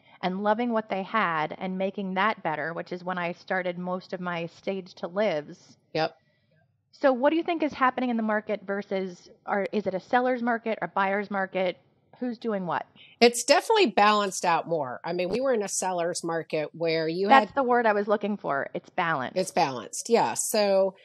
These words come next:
Speaker 2: again, back to that spring market, you know,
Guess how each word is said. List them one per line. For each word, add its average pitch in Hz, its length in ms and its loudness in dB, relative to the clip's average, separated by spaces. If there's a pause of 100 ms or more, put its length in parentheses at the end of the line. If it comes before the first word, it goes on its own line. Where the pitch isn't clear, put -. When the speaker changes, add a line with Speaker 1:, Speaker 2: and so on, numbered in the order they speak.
(240)
Speaker 2:
again, 202 420 6
back 180 260 2
to 208 120 -4
that 180 260 0
spring 185 440 -4
market, 170 580 -2 (680)
you 156 140 -2
know, 123 180 -4